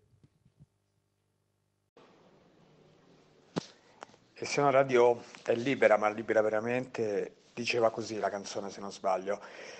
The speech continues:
Beh, io sono stato particolarmente fortunato perché quella stagione lì, quando le radio erano libere veramente, l'ho, l'ho vissuta.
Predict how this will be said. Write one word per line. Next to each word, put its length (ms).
Beh, 260
io 840
sono 280
stato 320
particolarmente 680
fortunato 640
perché 1040
quella 320
stagione 460
lì, 240
quando 680
le 160
radio 320
erano 520
libere 320
veramente, 560
l'ho, 380
l'ho 140
vissuta. 680